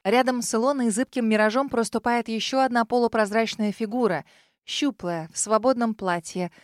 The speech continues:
с блёклыми светлыми волосами и заострённым лицом, которое я никогда не забуду.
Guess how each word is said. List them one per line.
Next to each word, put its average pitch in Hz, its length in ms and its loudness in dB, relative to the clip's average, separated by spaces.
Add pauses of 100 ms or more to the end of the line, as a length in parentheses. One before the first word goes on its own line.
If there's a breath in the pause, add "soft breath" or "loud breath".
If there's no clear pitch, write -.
(200 soft breath)
с 180 120 -4
блёклыми 202 500 4
светлыми 208 460 0
волосами 202 560 2
и 202 160 -4
заострённым 226 580 0
лицом, 240 400 0
которое 185 340 -2
я 196 160 0
никогда 202 480 0
не 165 140 -6
забуду. 160 500 -4